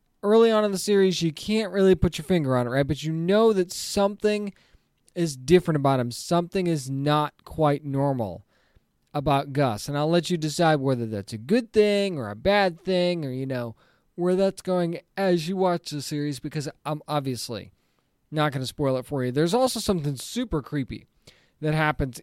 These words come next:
in the first episode that's gonna set something up going forward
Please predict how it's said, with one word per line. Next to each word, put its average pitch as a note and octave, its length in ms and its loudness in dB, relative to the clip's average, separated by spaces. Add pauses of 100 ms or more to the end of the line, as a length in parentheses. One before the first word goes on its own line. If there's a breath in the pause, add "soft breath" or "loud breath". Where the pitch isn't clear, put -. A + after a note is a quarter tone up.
in D3+ 140 0
the D3 80 0
first D3 320 2
episode C3+ 400 2
that's B2 160 -8
gonna C#3 180 -2
set C3+ 320 0
something C3+ 340 -4
up B2+ 280 -2 (580)
going C3+ 320 2
forward C3+ 680 4